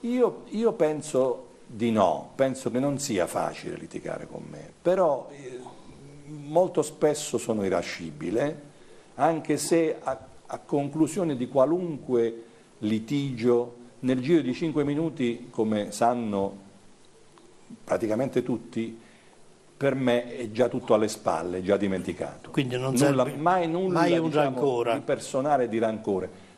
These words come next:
Speaker 2: Mm.
Speaker 1: neanche co-, né, né con i, gli avversari o quelli che avremmo detto un tempo dei nemici, e meno che mai con i compagni di partito.
Speaker 2: Hai sempre detto ciò che pensavi?
Speaker 1: Io direi di sì.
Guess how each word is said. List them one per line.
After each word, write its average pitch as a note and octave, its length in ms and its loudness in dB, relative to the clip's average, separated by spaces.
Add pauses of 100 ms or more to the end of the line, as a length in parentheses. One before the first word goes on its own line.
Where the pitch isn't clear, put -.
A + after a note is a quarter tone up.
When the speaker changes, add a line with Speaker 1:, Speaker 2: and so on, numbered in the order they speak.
Speaker 2:
Mm. B2+ 40 2
Speaker 1:
neanche D#3+ 500 2
co-, - 120 -10
né, D#3 300 0
né F#3 220 -2
con D3+ 200 0
i, C3 400 -2
gli B2 120 0
avversari A#2 920 2
o G#2+ 160 -4
quelli A2 280 2
che G2+ 80 4
avremmo G2+ 320 2
detto G2+ 260 0
un G2 100 -2
tempo G#2 360 4
dei F#2+ 160 0
nemici, B2 580 -2 (460)
e B2+ 360 -4
meno A#2+ 240 2
che A2+ 120 0
mai G#2+ 300 2
con F#2 260 0
i F2 100 -2
compagni F2+ 380 0
di E2 80 -4
partito. - 360 -4
Speaker 2:
Hai D#3 120 4
sempre A3+ 400 2
detto F#3 380 -2
ciò D3 200 -2
che C#3+ 140 -2
pensavi? A2 680 -2 (3000)
Speaker 1:
Io G#3 200 -2
direi F#3 280 4
di D3+ 120 -2
sì. D#2 320 -6